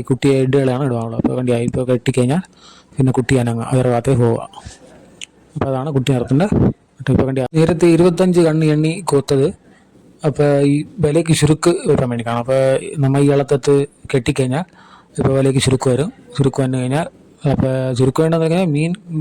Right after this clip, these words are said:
പിന്നെ എത്തിക്കഴിഞ്ഞാൽ പെട്ടെന്ന് ഇടാൻ വേണ്ടിയാണ് ഈ ചുരുക്ക് എന്ന് പറയുന്നത്. വേണ്ടി ആ ചുരുക്ക് ഹരത്ത് ചുരുക്കുണ്ട്. അപ്പോൾ അതേ രീതിയിൽ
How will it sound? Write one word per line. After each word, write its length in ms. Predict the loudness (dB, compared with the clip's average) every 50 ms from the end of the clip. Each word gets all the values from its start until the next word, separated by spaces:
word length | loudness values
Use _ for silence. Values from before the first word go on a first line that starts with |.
| -8 -4 -2 -2 0 0
പിന്നെ 240 | 2 2 2 2 0 -2 -4 -4 -4
എത്തിക്കഴിഞ്ഞാൽ 360 | -4 -2 0 0 0 0 -2 -2
പെട്ടെന്ന് 320 | -2 -2 -2 0 0 0 0
ഇടാൻ 120 | 0 0 -2 -2
വേണ്ടിയാണ് 260 | -4 -4 -4 -4 -6 -8 -12 -18 -18 -18 -20 -18 -8 -4
ഈ 80 | -2 0 2
ചുരുക്ക് 220 | 0 0 0 0
എന്ന് 100 | 0 0
പറയുന്നത്. 140 | 0 0 0 0
വേണ്ടി 120 | 0 0 0
ആ 20 | -2 -2 -2
ചുരുക്ക് 260 | -2 -2 -2 -2 -2 -2 0
ഹരത്ത് 220 | 0 -2 -2 -2 -2
ചുരുക്കുണ്ട്. 320 | -2 -2 0 -2 -2 -2 -2 -6 -8 _ _ _ -20 -20 -20 _ _ _ _ _ _ _ -12 -10
അപ്പോൾ 180 | -6 -4 -2 -2 0 0
അതേ 160 | 2 4 4 4 4
രീതിയിൽ 260 | 4 6 6 6 4